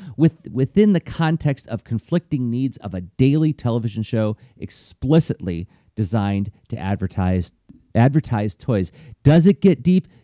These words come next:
You'll be surprised at how deep it can get sometimes when you look at these, uh, advertisements for toys. You can find it at four million years later dot com and in podcatchers everywhere.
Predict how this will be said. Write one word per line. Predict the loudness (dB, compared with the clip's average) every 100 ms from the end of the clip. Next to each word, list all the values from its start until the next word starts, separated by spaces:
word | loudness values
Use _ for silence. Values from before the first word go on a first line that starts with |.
| _
You'll | 0 2
be | 4 2
surprised | 0 -2 2 4 4 4
at |
how | 4 2
deep | 0 0
it | 0
can | 0
get | -2 -4
sometimes | -6 -4 -6 -4
when | -2
you | 0
look | 0 0
at | 0
these, | 0 -2 -8 -18 -10 -4
uh, | -2 -2 -2
advertisements | -2 -2 -4 -4 -2 -2 -4
for | -4
toys. | -2 0 0 -2
You |
can | -2
find | 2 4 4
it |
at | 0
four | 0 0
million | 0 0 0
years | 0 -2 -2
later | -2 -2
dot | -2 -4
com | -2 0 -2 -6 -16 -4
and | 0
in | 0
podcatchers | -2 -2 0 0 -4 _ _ -2 0 2 2 0 -2 _ _ _ _ -2
everywhere. | 0 4 4 2 -2 -10 -16